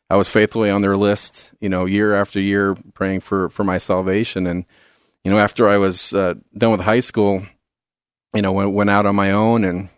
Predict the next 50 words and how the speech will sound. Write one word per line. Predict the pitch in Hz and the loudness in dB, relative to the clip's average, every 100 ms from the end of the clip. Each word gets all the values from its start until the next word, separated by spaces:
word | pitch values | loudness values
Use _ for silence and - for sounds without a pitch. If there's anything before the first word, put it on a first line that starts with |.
| - | -12
you | 98 | -8
know, | 92 | -6
each | 104 101 104 | -6 -6 -2
year | 101 104 101 | 0 2 2
I | 95 | 0
was | 92 90 | -2 -4
just, | 98 - - _ _ _ _ _ - | -8 -8 -18 _ _ _ _ _ -4
you | |
know, | 98 | -2
declining | - 117 104 101 98 | 0 0 2 2 0
more | 98 101 | 0 0
and | 101 | 0
more | 98 98 98 | 2 2 0
m-, | 98 98 - | -2 -6 -8
morally, | 95 95 101 104 110 123 - _ _ _ | -4 0 2 2 0 -4 -10 _ _ _
and, | 95 92 92 92 | -6 -4 -4 -4
you | |
know, | 90 | -4
things | - 101 95 | -2 -2 0
that | 95 | -2
were | 85 98 98 | 0 -2 0
not | 98 98 | 0 0
okay | 98 - 98 95 95 | -2 -2 -2 0 -2
a | 92 | -2
year | 95 98 | -2 -2
ago, | 95 98 95 98 95 95 _ | -2 -2 -2 -2 -4 -8 _
you | - 92 | -14 -10
know, | 95 | -8
now | 95 | -8
were, | 92 | -8
now | 80 95 | -6 -4
were | 95 95 92 | -2 0 0
okay. | 90 - 110 113 | -2 -2 0 0
And, | 92 87 - _ _ _ _ _ - | -2 -4 -8 _ _ _ _ _ -2
and, | 104 101 | 2 4
uh, | 98 92 92 90 - - | 4 2 0 -4 -12 -6
it | |
was, | 101 92 95 | -2 -2 0
uh, | 92 85 - - | -2 -2 -6 -6
my, | 98 | -4
one | 98 104 | 0 0
of | |
my | 98 | 0
roommates, | 92 101 117 104 95 - - - | 0 2 2 2 -2 -6 -12 -6
uh, | 90 | -6
brought | 92 95 | 0 0
some | - 98 | 0 -6
friends | - 104 101 | -2 -2 0
home | 104 98 95 | -2 0 -4
from, | - 95 90 90 | -4 -4 -4 -8